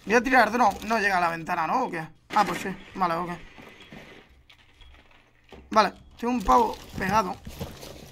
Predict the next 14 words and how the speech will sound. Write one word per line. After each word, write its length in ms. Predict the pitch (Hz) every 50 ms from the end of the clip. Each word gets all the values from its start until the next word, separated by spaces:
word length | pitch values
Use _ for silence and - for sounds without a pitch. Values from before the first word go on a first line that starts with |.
| - - - - - - - - - - - - - - - - - - - - - - - - - - - - - - - - - - - - - - - - 214
Tengo 220 | 220 226 240 254
un 140 | 247 214 185 - - - - - -
pavo 400 | 254 233 240 233 247 240 233 -
pegado 400 | - - 214 202 202 214 220 226
aquí 220 | 208 175 190 233
a 60 | 233 208
la 80 | 190
ventana. 340 | 185 185 175 196 226 202 202 - - - - - - - - - - - - - - - - - - - - - - -
A 140 | - 214 -
saber 280 | - 247 247 254 247
si 120 | - 240 208
piquea 340 | 180 208 175 214 208 190
o 60 | 175 170
algo. 280 | 165 165 160 165 175